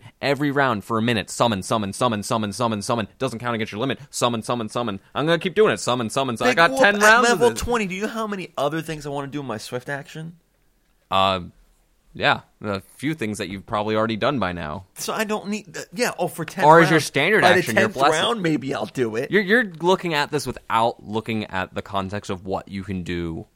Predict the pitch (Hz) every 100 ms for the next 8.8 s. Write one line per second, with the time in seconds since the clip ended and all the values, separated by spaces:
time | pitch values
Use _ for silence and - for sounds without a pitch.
0 | - 90 - - 82 85 76 - 80 80
1 | 95 - _ _ _ - 95 - 90 90
2 | 87 - 92 90 90 87 - 82 - -
3 | - 208 226 220 214 214 214 262 _ _
4 | _ _ _ _ _ _ - - - _
5 | _ _ _ _ _ _ _ _ _ _
6 | _ _ _ _ _ - - _ _ -
7 | - - - - 175 220 277 277 311 285
8 | 254 247 247 240 220 240 180 -